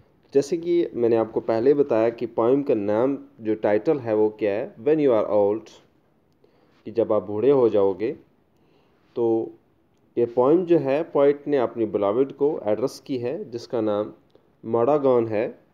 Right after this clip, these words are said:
तो पोएट जो है, उनसे बेपनाह प्यार करते थे,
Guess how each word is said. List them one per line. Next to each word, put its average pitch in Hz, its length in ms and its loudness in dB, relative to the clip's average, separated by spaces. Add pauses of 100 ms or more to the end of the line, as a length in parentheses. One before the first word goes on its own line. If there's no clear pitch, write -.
(800)
तो 104 240 2
पोएट 143 320 0
जो 156 120 -6
है, 151 80 2
उनसे 135 280 -2
बेपनाह 110 440 0 (640)
प्यार 117 260 0
करते 120 440 0
थे, 151 320 -10